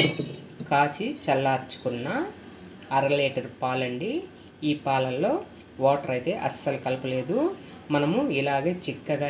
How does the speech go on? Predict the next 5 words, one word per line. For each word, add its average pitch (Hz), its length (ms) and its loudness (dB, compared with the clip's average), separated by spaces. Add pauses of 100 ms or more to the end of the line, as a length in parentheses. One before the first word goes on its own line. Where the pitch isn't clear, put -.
యాడ్ 127 260 -4
చేసుకున్నట్టయితే 131 840 -2 (1080)
ఈ - 20 8 (120)
సేమియా 151 440 6
పాయసం 131 320 0